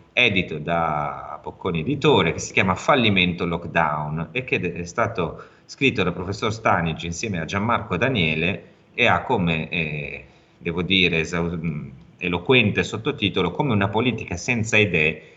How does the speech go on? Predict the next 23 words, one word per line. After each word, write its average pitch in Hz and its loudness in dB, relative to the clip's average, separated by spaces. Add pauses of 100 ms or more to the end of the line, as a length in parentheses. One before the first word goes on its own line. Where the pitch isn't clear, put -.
(120)
ci - -4
ha - -2
privati 90 0
della 87 2
libertà 92 -2
senza 80 -10
proteggerci 78 -6
dal 80 0
virus". 73 -6 (840)
Eh, 98 4
è 165 -2
un 165 2
libro, 87 2
mm, 80 -2
professore, 101 0
dedicato 87 2
soprattutto, 104 -2
diciamo, 85 0
alle 80 2
misure 82 2 (920)
prese 101 4
inizialmente, 85 2
no? 90 -4